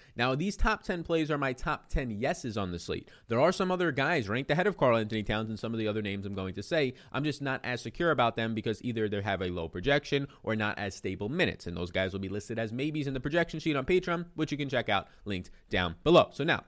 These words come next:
we get into the rest of the top ten plays today. There'll be no live stream today. Your boy in about, right now I'm recording at five A M. In about six hours, we'll be hopping on a plane. Be heading down to South Florida, Fort Lauderdale, Miami area. Gonna be hanging out there until Monday morning and then leaving from there. So there's not gonna be any live streams until Monday,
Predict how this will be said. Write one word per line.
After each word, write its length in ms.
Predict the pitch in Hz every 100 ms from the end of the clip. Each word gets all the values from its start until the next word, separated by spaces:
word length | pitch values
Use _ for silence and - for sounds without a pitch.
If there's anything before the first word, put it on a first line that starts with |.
| -
we 80 | 110
get 140 | 120
into 120 | 117
the 60 | 123
rest 240 | 131 131
of 120 | 120 117
the 60 |
top 200 | - 117
ten 180 | 139 127
plays 220 | 131 127
today. 260 | 131 139 139 -
There'll 120 | 117 127
be 80 |
no 140 | 151 208
live 260 | 208 190
stream 180 | - 123
today. 240 | 90 82 - -
Your 100 | 107
boy 200 | 113 143
in 60 | 147
about, 340 | 139 139 -
right 220 | - 113 131
now 100 | 135
I'm 80 |
recording 300 | 123 135 131
at 100 | 113
five 240 | - 127 131
A 80 | 135
M. 160 | 185 -
In 60 | 120
about 180 | 107
six 220 | - 147 143
hours, 220 | 143 156
we'll 80 | 127
be 60 |
hopping 240 | 127 123 131
on 100 | 120
a 40 |
plane. 260 | 143 156 196
Be 120 | 147
heading 180 | 143 131
down 200 | 135 131
to 80 |
South 320 | 120 135 131 -
Florida, 340 | 139 151 208 -
Fort 180 | 151 127
Lauderdale, 380 | 127 135 143 160
Miami 380 | 120 127 131 127
area. 220 | 143 185 -
Gonna 100 | 117
be 80 |
hanging 240 | 117 123 123
out 140 | 117
there 160 | 131 139
until 220 | 135 123
Monday 360 | 117 127 131 123
morning 360 | 113 123 143
and 80 | 147
then 140 | 117
leaving 280 | 117 123 123
from 220 | 117 117
there. 200 | 120 131
So 140 | 143 110
there's 140 | 113
not 100 | 127
gonna 80 | 127
be 60 | 123
any 140 | 123
live 260 | 131 139 139
streams 220 | 151 139
until 240 | 131 143
Monday, 520 | 123 135 175 170 175